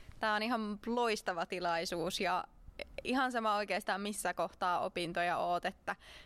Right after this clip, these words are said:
meilläkin on porukassa ollut toisen vuoden opiskelijoita ja sit on mitä <laughs> Annin kanssa jo vähän pitemmälle <laughs> edenneitä,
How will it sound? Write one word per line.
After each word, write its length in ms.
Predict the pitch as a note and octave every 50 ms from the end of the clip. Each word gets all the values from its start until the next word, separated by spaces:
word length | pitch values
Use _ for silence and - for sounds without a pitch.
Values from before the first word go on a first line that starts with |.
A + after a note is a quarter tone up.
| - -
meilläkin 380 | F#3+ F#3+ G3 A3 G3+ G3 F#3
on 100 | F3+ G3
porukassa 500 | F#3+ G3 F3 F3+ - F3 G#3 - - - -
ollut 360 | - F#3 F3+ F#3 F#3 G3+ -
toisen 340 | - A3 A3+ A3+ A3+ A3 G3
vuoden 260 | F#3+ G3+ G3 G3 -
opiskelijoita 840 | - F#3+ - F#3+ F#3+ F#3 - - G3+ F#3+ F#3+ F#3 F#3+ F3+ F#3 - F3
ja 120 | F3 F3
sit 160 | G3+ G3+ - -
on 180 | F3+ G3 G#3 - - - - - - - - -
mitä 260 | - A3+ A3+ A#3+ F#3 A#3+ - D#4 F#4 G4+
<laughs> 220 | F#4 - B4 - -
Annin 340 | C4 C#4 E4+ E4 C#4 C#4+ A#3
kanssa 280 | B3 A3+ C#4 - C4+
jo 120 | A#3 A#3 A3+
vähän 180 | B3 D#4 D#4+
pitemmälle 540 | - C#4 - B3+ B3+ C4 B3+ A#3+ C#4+ C#4+ D4 - - - C5 B4 G#4 F4 - -
<laughs> 380 | - C#4 F#4+ - - - - -
edenneitä, 760 | - A#3+ C4 B3+ A#3 A3 A#3 A#3 A3 A3 G#3+ A3 A3 A#3+ C4+